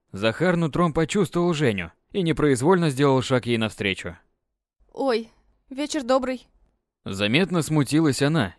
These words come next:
Speaker 1: и замерла у порога.
Speaker 2: "А я вот к дядьке Семёну".
Speaker 1: Поздно Захар спохватился, каким заморышем должно быть выглядит сейчас. Да он же весь в саже,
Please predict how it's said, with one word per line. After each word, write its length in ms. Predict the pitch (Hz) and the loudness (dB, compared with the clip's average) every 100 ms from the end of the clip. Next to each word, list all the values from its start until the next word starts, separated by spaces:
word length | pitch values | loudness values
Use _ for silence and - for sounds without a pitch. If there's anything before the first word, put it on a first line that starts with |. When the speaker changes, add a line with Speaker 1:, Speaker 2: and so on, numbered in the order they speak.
| - | -4
Speaker 1:
и 80 | |
замерла 460 | 123 117 117 113 165 | -2 0 -2 0 0
у 80 | 151 | 0
порога. 480 | 127 117 101 90 - _ _ _ _ _ _ _ | 0 0 0 -2 -6 _ _ _ _ _ _ _
Speaker 2:
"А 180 | - 262 | -6 -6
я 320 | 247 277 285 | -4 -2 -2
вот 400 | 262 254 240 - 240 - - | 0 -2 -4 -16 -20 -20 -18
к 160 | 233 | -6
дядьке 280 | 247 285 277 | -2 -2 -2
Семёну". 640 | - 254 247 269 254 240 _ _ _ _ _ - | -8 -4 -4 -4 -6 -12 _ _ _ _ _ -4
Speaker 1:
Поздно 360 | 151 175 123 | 0 2 2
Захар 320 | 113 135 147 110 | 0 0 0 -4
спохватился, 800 | - 110 131 131 123 - 92 - _ | -4 -2 -2 0 -4 -4 -10 -12 _
каким 340 | - 123 135 | -6 -2 -2
заморышем 600 | 120 127 147 143 110 101 | 0 0 2 0 0 -4
должно 340 | 92 113 123 170 | -2 -2 0 -2
быть 200 | 151 123 | -2 0
выглядит 400 | 147 139 127 120 | 0 2 0 -2
сейчас. 520 | 117 104 95 85 - _ _ _ _ | -4 -4 -6 -8 -14 _ _ _ _
Да 180 | 117 123 | -4 0
он 180 | 196 175 | 2 2
же 120 | 160 | 4
весь 200 | 180 170 | 4 4
в 40 | - | 2
саже, 480 | 196 156 107 92 | 2 2 0 -6